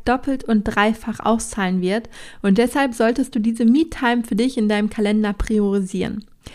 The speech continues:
Fang auch hier wieder mit kleinen Schritten an. Also wenn du wirklich eng getaktet bist und denkst, keine Zeit zu haben, dann plane dir diese Woche eine halbe Stunde ein, in der du nichts machst. Und wenn du auch das nicht schaffst,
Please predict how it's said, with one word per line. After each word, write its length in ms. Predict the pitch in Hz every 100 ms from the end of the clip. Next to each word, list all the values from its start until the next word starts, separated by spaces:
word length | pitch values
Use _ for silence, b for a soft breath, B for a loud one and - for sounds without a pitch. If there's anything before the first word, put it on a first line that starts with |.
| B B B
Fang 220 | 247 269
auch 100 | 262
hier 220 | - 311 294
wieder 160 | 262
mit 200 | 240 233
kleinen 300 | - 214 196
Schritten 460 | 190 - 185 - 190
an. 240 | - 202 -
Also 240 | 208 202 208
wenn 140 | 220
du 140 | 220
wirklich 420 | 226 262 254 - -
eng 160 | 247
getaktet 480 | 247 - 240 - - -
bist 300 | 208 226 -
und 180 | 202 208
denkst, 240 | 214 220 - -
keine 400 | - 269 277 285
Zeit 340 | - 254 214
zu 200 | - 196
haben, 240 | 190 190 220 B B B
dann 180 | 208 196
plane 400 | 254 254 285 247
dir 120 | 220
diese 360 | 233 226 240
Woche 220 | 220 226 226
eine 260 | 208 214
halbe 300 | 240 302 320
Stunde 400 | - 269 254 247
ein, 320 | - 190 226 B B B
in 100 | 202
der 160 | 226
du 100 | 208
nichts 360 | 220 226 - -
machst. 360 | 190 180 - - - _ B B B B
Und 200 | 226 214
wenn 140 | 254
du 80 | 294
auch 180 | - 269
das 260 | 320 320
nicht 260 | 233 226 -
schaffst, 400 | - 185 214